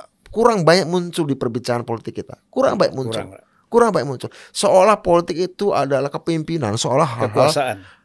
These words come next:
Speaker 1: kekuasaan saja, satu. Dan kedua, seolah-olah kepemimpinan juga hanya soal like and dislike.
Speaker 2: Hmm.
Speaker 1: Soal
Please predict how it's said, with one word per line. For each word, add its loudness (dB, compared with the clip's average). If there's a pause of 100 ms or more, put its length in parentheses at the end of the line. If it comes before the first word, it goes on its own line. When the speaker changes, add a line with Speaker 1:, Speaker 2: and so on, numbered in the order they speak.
(380)
Speaker 1:
kekuasaan 0
saja, 0
satu. -4
Dan 0
kedua, 0
seolah-olah 2
kepemimpinan -4
juga -2
hanya -2
soal 0
like 2
and -4
dislike. -4
Speaker 2:
Hmm. -20 (220)
Speaker 1:
Soal 4